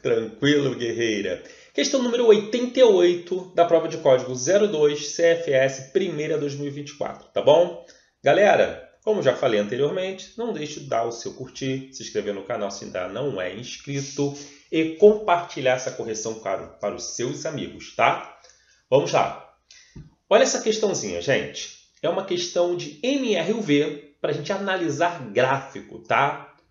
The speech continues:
Vamos lá? O gráfico a seguir representa as velocidades instantâneas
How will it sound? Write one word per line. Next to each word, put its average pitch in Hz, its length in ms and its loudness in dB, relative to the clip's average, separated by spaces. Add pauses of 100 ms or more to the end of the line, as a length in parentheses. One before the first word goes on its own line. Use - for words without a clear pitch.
Vamos 147 220 -4
lá? 180 480 -2 (1900)
O 294 80 -4
gráfico 262 320 4
a - 40 8
seguir 120 500 -2
representa 139 580 0
as 127 80 -4
velocidades 123 880 0
instantâneas 143 960 -2